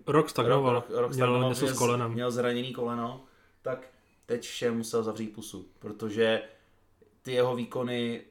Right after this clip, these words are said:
Speaker 2: gradovaly v základní části a to, co jako předváděl v playoff, to, to byly jako úžasný výkony. Já jsem s to, já fakt jako, já vím, že o tom teď piju ódy, ale prostě, když jsem se na ty zápasy třeba v televizi díval, některý jsem si jako vracel i zpětně,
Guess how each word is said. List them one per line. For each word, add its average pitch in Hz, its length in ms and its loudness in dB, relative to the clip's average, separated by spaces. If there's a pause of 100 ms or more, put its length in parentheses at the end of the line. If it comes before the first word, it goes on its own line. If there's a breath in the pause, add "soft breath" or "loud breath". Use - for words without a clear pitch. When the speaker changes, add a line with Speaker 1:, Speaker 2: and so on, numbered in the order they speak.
Speaker 2:
gradovaly 120 680 4
v 117 40 -2
základní 117 440 0
části 110 400 -2
a 107 40 -2
to, 110 80 -4
co 110 160 -4
jako 107 160 -4
předváděl 104 480 -4
v - 60 -12
playoff, 98 300 -4
to, 98 300 -10
to 98 180 -8
byly 101 220 -8
jako 101 180 -8
úžasný 101 340 -12
výkony. 95 240 -12
Já 104 60 -6
jsem 143 140 -8
s 139 60 -10
to, 135 80 -4
já 139 140 2
fakt 170 220 2
jako, - 200 -2 (140 loud breath)
já 143 140 6
vím, 202 100 2
že 202 80 4
o 190 40 2
tom 175 140 -4
teď 160 160 -6
piju 160 200 -4
ódy, 143 320 0
ale 117 160 2
prostě, 117 340 -6 (1300 soft breath)
když 143 220 -10
jsem 185 140 -2
se 180 120 -2
na 170 80 2
ty 170 80 -2
zápasy 156 420 0
třeba 156 160 0
v 151 60 -6
televizi 135 400 -2
díval, 123 340 0
některý 123 280 -8
jsem 127 160 -8
si 120 280 -10
jako 123 160 -8
vracel 120 280 -2
i 123 60 -6
zpětně, 107 500 -8